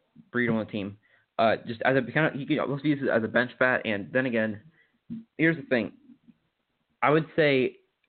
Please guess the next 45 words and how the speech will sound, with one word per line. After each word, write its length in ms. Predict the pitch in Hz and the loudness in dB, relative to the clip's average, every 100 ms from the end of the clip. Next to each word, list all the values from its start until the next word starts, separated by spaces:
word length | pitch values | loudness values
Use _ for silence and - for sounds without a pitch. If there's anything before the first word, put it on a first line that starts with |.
| 98 113 | -8 -2
um, 480 | 123 110 104 95 - _ - - 127 | -2 -2 -4 -8 -14 _ -20 -14 -6
one 160 | 151 185 | -2 0
of 60 | 160 | 0
the 120 | 127 - | -4 0
three 160 | 135 | 2
outfielders, 380 | 123 117 117 107 | 4 2 0 0
one 160 | 131 110 | -2 -4
of 40 | |
the 60 | - | 0
four 200 | 120 104 | 4 4
outfielders, 420 | 98 104 98 92 - | 2 2 2 0 0
probably 280 | 123 113 110 | 0 2 -2
is 180 | - - | -4 -2
probably 220 | 123 120 | 0 0
gonna 120 | 113 | -2
get 160 | 104 - | -4 -2
injured, 380 | 110 110 110 107 _ - _ _ _ | -2 -2 -2 -4 _ -20 _ _ _
or 160 | 135 139 | 4 4
you 60 | |
could 80 | 143 | 4
also 240 | 139 135 | 2 2
have 80 | 123 | 0
a 60 | 113 | 2
guy 140 | 117 | 2
like 120 | 113 | 2
Wilmer, 220 | 113 113 - - 131 - | 0 -2 -6 -2 -2 -2
Wilmer 420 | 113 117 123 117 | -4 -2 -2 -2
Flores 300 | 117 131 131 | 2 4 4
get 100 | 127 | 4
injured 360 | 131 131 135 - - - _ | 2 2 0 -2 -14 -20 _
and 240 | 87 110 110 | -6 -2 0
move, 280 | 113 113 113 | 2 2 2
have 140 | 113 | -2
to 80 | 113 | -2
move 180 | 113 104 - - | -2 -4 -8 -6
Marte 400 | 104 113 113 120 | 0 2 4 4
back 160 | 113 107 | 2 0
to 100 | 104 - | -4 0
second, 400 | 123 139 123 - _ _ _ _ _ _ _ _ _ _ _ - - | 0 0 -4 -8 _ _ _ _ _ _ _ _ _ _ _ -20 -12
or 80 | 131 | -4
something 220 | 143 135 | 0 2
along 200 | 123 120 | 2 2
those 220 | 120 127 | 2 0
lines. 260 | 131 127 131 _ _ - _ _ _ - | -2 -2 -6 _ _ -20 _ _ _ -4
But 360 | - 110 - | 4 4 2